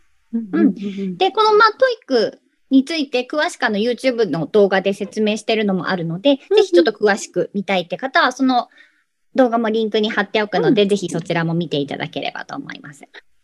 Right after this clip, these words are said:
Speaker 1: りがとうございます。この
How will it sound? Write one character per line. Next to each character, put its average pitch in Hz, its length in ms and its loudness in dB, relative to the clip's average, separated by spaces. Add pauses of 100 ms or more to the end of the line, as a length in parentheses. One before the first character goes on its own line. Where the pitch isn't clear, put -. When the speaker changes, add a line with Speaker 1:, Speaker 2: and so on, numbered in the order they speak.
(260)
Speaker 1:
り 165 80 -12
が 165 100 -4
と 160 140 -8
う 151 100 -2
ご 160 120 -4
ざ 180 220 0
い 196 120 2
ま 226 320 6
す。 - 340 -8 (1120)
こ 247 100 -2
の 208 320 0